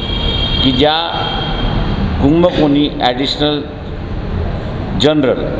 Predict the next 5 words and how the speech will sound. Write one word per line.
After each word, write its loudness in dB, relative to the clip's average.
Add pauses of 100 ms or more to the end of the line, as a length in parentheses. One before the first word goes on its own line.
(320)
महाराष्ट्र 2 (1300)
मुंबई 4
हायकोर्टामध्ये 2
किल्ला 2
लढवला 2